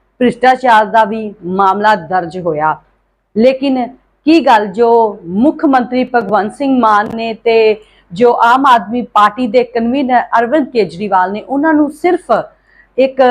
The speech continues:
ਰਮਨ ਅਰੋੜਾ ਹੀ ਨਜ਼ਰ ਆ ਰਹੇ ਨੇ, ਜਿਹੜੇ ਆਮ ਘਰਾਂ ਦੇ ਵਿੱਚੋਂ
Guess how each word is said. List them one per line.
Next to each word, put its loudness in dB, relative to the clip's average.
ਰਮਨ 2
ਅਰੋੜਾ 2
ਹੀ 4
ਨਜ਼ਰ 0
ਆ 0
ਰਹੇ -2
ਨੇ, -12
ਜਿਹੜੇ 2
ਆਮ 4
ਘਰਾਂ 2
ਦੇ 4
ਵਿੱਚੋਂ 0